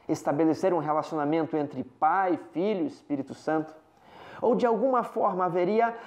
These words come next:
a negação da divindade de um desses três entes? Ou era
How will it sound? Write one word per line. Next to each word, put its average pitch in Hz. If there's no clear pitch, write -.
a 170
negação 202
da 190
divindade 160
de 135
um 226
desses 165
três 147
entes? -
Ou 202
era 160